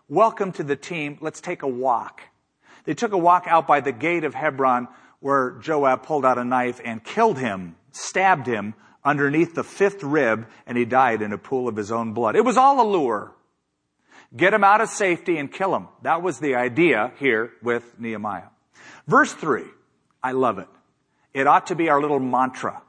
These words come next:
Where he says, "I am not coming down," or as we read here in the text, "So I sent messengers to him saying, 'I am doing a great work so that I cannot come down. Why should the work cease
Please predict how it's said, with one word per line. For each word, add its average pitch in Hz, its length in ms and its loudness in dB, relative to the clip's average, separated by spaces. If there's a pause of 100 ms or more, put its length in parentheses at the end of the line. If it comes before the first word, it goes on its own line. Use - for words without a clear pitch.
(1700)
Where 151 160 2
he 175 140 2
says, 170 440 0
"I 185 160 4
am 151 220 0
not 190 300 2
coming 185 360 -2
down," 135 500 2
or 127 220 2
as 160 300 0
we 160 120 2
read 151 280 0
here 151 240 -2
in 139 100 -2
the 127 80 -4
text, - 540 -4 (400)
"So 175 200 4
I 233 140 4
sent 226 300 -2
messengers 196 640 0
to 190 100 4
him 185 220 0
saying, 175 420 -4
'I 214 200 6
am 247 240 -2
doing 190 520 2
a 151 320 2
great 151 1040 -2 (360)
work 165 640 2 (200)
so 143 380 -2
that 170 500 4
I 127 180 2
cannot 165 580 0
come 143 280 -2
down. 117 480 0
Why 151 420 4
should 135 240 -6
the 113 100 -4
work 165 340 0
cease - 680 -8